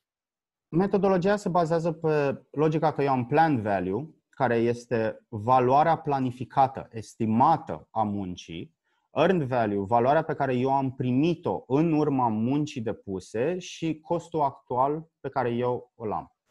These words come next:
Ok. Um,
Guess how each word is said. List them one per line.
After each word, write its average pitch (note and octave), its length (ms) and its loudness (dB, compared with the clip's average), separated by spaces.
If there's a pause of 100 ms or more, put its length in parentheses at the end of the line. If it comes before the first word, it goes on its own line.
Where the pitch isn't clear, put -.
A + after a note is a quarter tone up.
(960)
Ok. F3 200 -2 (1000)
Um, D3+ 680 2